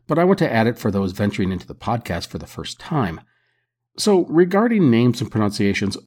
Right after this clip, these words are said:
we have a lot of difficult ones in this series, as we are heading from one side of Asia to the other. It means that I'll mess up some things, so my apologies in advance. Also, please know that a lot of the locations and people that we encounter have different names depending on who's doing the writing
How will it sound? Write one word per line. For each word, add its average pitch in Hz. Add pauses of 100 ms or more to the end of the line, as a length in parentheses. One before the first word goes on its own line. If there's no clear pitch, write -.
(140)
we 139
have 156
a 165
lot 160
of 147
difficult -
ones 87
in 85
this 82
series, 123 (300)
as 113
we 127
are 113
heading 107
from 98
one 90
side 90
of 85
Asia 95
to -
the -
other. 98 (480)
It 123
means 185
that 165
I'll 151
mess 127
up 117
some 85
things, 98 (120)
so 85
my 92
apologies 90
in 90
advance. - (800)
Also, 135
please 190
know 151
that 131
a 110
lot 101
of 90
the 87
locations 101
and 85
people 139
that 85
we 92
encounter 92 (300)
have 101
different 131
names 107
depending 120
on 104
who's 113
doing 107
the 143
writing 90